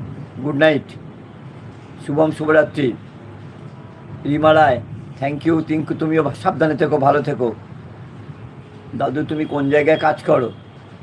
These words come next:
এখন দাদুর বয়স কাজ করার আর না। দাদু, আমাদের এখানে বৃষ্টি হচ্ছে তো, হচ্ছে তো, হ্যাঁ।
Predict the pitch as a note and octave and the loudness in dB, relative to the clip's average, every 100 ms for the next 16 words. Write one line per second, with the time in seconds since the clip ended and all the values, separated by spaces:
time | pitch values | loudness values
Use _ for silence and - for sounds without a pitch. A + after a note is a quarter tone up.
0 | - - - - - - - - - - | -20 -20 -20 -20 -20 -18 -20 -20 -20 -20
1 | - - - - C#3 D3 C3+ C3 C#3 C#3 | -18 -18 -12 -10 -6 2 2 2 4 4
2 | C#3 - C#3+ - D3+ D3 C#3+ C3 A#2+ A2 | 4 4 2 4 6 8 6 4 2 4
3 | B2 C3+ C#3+ C#3+ D3 D3 D3+ C3+ - E3+ | 2 4 4 4 2 2 2 0 -2 0
4 | D3+ - D#3+ B2+ C#3+ B2 E3+ - A#2 E3 | 0 0 -2 2 2 2 -4 -2 -2 2
5 | - A#2 | 4 4